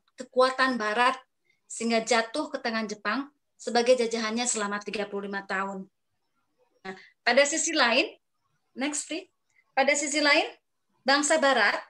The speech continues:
yaitu Amerika, di akhir abad kesembilan belas hingga awal abad kedua puluh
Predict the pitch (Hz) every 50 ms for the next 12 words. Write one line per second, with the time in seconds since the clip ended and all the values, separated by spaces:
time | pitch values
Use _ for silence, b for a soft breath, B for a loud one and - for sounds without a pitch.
0 | _ - 254 254 277 226 240 247 247 240 240 233 - 202 185 185 269 330 - -
1 | _ _ _ _ _ _ _ _ _ _ _ _ _ - 196 220 240 254 285 302
2 | - 214 277 - 277 277 277 - 269 - 262 247 233 240 240 240 226 226 226 233
3 | 277 349 349 - - - - - - - - 262 247 240 233 - - 233 240 240
4 | 240 233 220 - - 240 254 247 240 226 - - 226 - 208 208 208 208 208 -
5 | 208 208 220 262 285 302 294